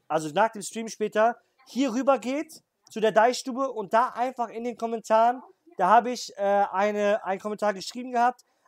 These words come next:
einfach, ähm, ja, bisschen Hashtag Deichstube, Hashtag Real Nico, sowas in die Kommentare haut,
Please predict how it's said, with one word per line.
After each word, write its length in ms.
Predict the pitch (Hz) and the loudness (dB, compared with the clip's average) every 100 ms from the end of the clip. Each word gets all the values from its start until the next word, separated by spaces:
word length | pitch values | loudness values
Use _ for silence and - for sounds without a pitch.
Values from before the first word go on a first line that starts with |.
| - | -6
einfach, 640 | 175 233 247 240 233 226 - - | 2 2 2 0 0 0 -6 -4
ähm, 520 | 208 208 208 202 196 _ - | 2 4 4 0 -8 _ -2
ja, 200 | 170 135 _ _ _ | -2 -2 _ _ _
bisschen 400 | 196 214 233 214 | -6 -2 -2 -2
Hashtag 540 | 135 202 220 220 220 | 0 2 2 -2 -4
Deichstube, 500 | - 208 220 226 220 | 0 -2 -2 -2 -2
Hashtag 500 | 180 226 214 220 208 - | 2 0 0 -4 -4 -4
Real 160 | 214 | -6
Nico, 420 | 202 208 - 147 - _ _ | -6 -8 -2 -2 -4 _ _
sowas 360 | - 196 208 202 | 0 4 4 2
in 40 | |
die 80 | 208 | -8
Kommentare 540 | 196 202 190 196 196 | -4 -6 -4 -6 -2
haut, 260 | 190 214 | 0 0